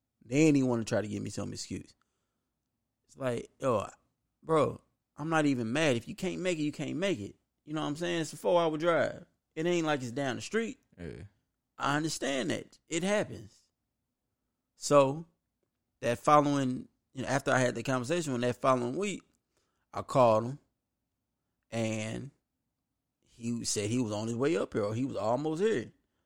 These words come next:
Speaker 1: I ain't believe it. I'm like, "All right, well, whatever." Called him again a little bit later.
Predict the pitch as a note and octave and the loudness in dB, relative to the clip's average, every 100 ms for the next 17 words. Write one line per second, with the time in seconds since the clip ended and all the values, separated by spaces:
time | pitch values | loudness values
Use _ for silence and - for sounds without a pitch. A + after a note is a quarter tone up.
0 | _ _ _ _ _ _ _ _ _ _ | _ _ _ _ _ _ _ _ _ _
1 | _ _ _ _ B2 B2+ A2 A2+ B2+ B2+ | _ _ _ _ -6 -4 -4 -2 -2 -2
2 | C3+ - A#2+ A2 G#2 A2 A2 A2+ G#2+ G#2+ | -4 -10 -8 -2 0 0 0 -2 -2 -2
3 | B2+ G#2+ A2+ - _ _ _ _ _ _ | -2 -2 -4 -10 _ _ _ _ _ _
4 | _ _ _ _ _ _ _ _ - G#2 | _ _ _ _ _ _ _ _ -2 0
5 | G#2 A2 G#2+ A2 A2 A2 A2 G#2+ E3 C#3+ | 0 -2 -4 -4 -2 -2 0 2 2 2
6 | B2+ | -2